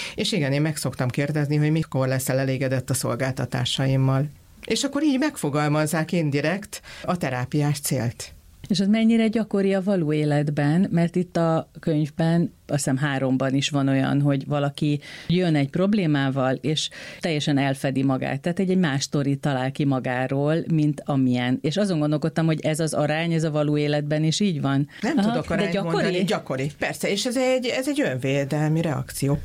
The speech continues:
Speaker 1: Tehát magyarul, hogy egy, ö, úgymond álszemélységgel.
Speaker 2: Igen.
Speaker 1: Ugye homlokzatnak, vakolatnak hívjuk szakmailag azt a, a felkínált problémát.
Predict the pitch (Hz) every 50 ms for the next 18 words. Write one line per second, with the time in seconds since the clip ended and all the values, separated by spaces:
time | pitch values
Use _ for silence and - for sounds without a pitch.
0 | - - - - - 160 156 165 214 247 214 208 180 175 180 190 190 180 180 156
1 | 160 160 156 156 147 143 160 156 156 151 151 151 151 151 - - - - 185 -
2 | - - 196 185 180 170 175 - - 185 196 180 170 175 - 170 151 143 135 127
3 | 127 127 - - - 120 - 117 120 - 123 320 311 - - 170 180 185 185 -
4 | - - _ - - - - 71 64 - - 185 175 180 170 175 - - - -
5 | - - - 180 175 175 175 170 170 165 165 160 165 165 156 156 170 175 190 190
6 | 185 160 160 156 - 160 147 147 - 185 151 151 147 143 - - 165 160 165 -
7 | 160 151 151 147 143 143 143 147 160 175 175 - - 151 147 139 - - - 190
8 | 180 180 175 175 - 151 135 127 123 123 - - - 135 127 117 123 120 117 95
9 | 90 101 95 95 107 117 - - - - -